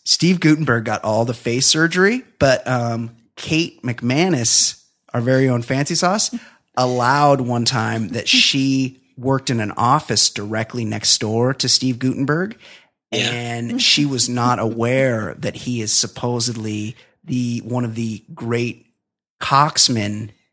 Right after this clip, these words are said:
Speaker 1: both
Speaker 2: Yeah, he's, he's past Neeson in, in status.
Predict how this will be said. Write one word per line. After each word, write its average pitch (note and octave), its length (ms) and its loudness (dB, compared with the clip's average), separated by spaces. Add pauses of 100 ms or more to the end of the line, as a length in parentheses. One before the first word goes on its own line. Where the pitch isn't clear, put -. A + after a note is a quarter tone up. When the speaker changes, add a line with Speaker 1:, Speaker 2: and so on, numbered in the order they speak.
(180)
Speaker 1:
both A#2 460 -2
Speaker 2:
Yeah, A2+ 120 2
he's, F3 400 4 (100)
he's G3+ 280 2
past A#2+ 440 0
Neeson A2+ 680 0
in, F#2 340 -6
in F2+ 160 -4
status. F2+ 420 2